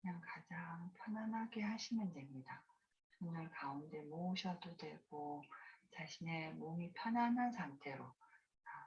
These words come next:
손바닥을 펴서, 편 상태를 유지하셔도 되고, 엄지발-, 엄지손가락 그리고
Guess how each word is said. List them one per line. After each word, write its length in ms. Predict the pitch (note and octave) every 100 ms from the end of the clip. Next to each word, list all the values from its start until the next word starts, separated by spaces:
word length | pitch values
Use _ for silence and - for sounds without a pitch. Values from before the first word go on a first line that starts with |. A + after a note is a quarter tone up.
| -
손바닥을 960 | F3+ - - E3+ E3+ - G#3 A3 A3+ -
펴서, 760 | B3+ B3+ B3 A#3+ - - - _
편 260 | - C4 B3
상태를 640 | - A3+ A3+ A#3+ A#3 G#3+ D#3
유지하셔도 680 | - D3 C#3 - C#3+ -
되고, 500 | - G#2+ - - - - - - - _ _ -
엄지발-, 560 | B3 B2+ - - C3 C#3 -
엄지손가락 1080 | D3 D#3 D3+ E3 F3 D#3+ E3+ D#3 D3 C#3+ C3+ -
그리고 580 | - - - - A#3+